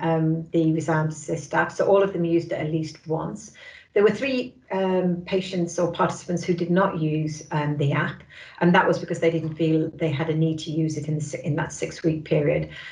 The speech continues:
And one of the participants was unable to, um, access the app at all, so, um, they were considered to be, um, unsuccessful users.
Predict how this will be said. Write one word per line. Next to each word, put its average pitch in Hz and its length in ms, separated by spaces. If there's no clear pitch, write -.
And 214 200
one 233 220
of 214 200
the 185 180
participants - 800
was 160 100
unable 147 460
to, 151 540
um, 151 440
access - 480
the 131 160
app - 260
at - 180
all, - 220
so, 143 580
um, 143 480
they - 200
were 160 100
considered 139 560
to - 80
be, 160 400
um, 135 180
unsuccessful - 720
users. 151 640